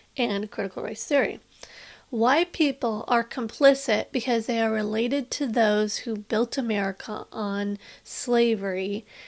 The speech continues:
and or because white people in the past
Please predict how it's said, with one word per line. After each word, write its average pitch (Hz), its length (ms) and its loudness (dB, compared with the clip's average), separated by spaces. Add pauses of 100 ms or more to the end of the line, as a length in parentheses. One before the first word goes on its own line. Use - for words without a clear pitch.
(180)
and 285 360 0
or 226 280 2
because 208 800 -2
white 208 380 0
people 214 560 -4
in 190 180 -6
the 185 100 -6
past - 840 -4